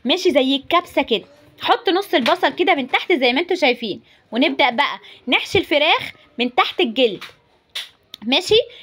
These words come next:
بصي يعني من على قد ما تقدري احشيها في كل حتة. بجد يا جماعة التركية دي بتحطلك الفراخ في حتة تالتة خالص، مش تانية، لا تالتة.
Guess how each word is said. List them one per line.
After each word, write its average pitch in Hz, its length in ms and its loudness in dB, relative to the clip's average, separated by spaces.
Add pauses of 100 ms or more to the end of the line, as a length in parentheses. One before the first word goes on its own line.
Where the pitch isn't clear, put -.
(160)
بصي 320 380 0
يعني 262 360 0
من 269 160 2 (160)
على 254 200 0
قد 339 280 -2
ما 302 160 4
تقدري 294 560 2
احشيها 339 480 0
في 359 80 -10
كل 339 300 6
حتة. - 420 -4 (320)
بجد 294 360 2
يا 339 120 4
جماعة 330 540 2
التركية 277 720 -2
دي 302 180 4
بتحطلك 359 600 -2
الفراخ 285 340 0
في - 100 -14
حتة - 260 -4
تالتة 339 400 0
خالص، 226 380 2 (340)
مش 294 160 2
تانية، 294 360 2
لا 285 100 2 (120)
تالتة. 262 380 0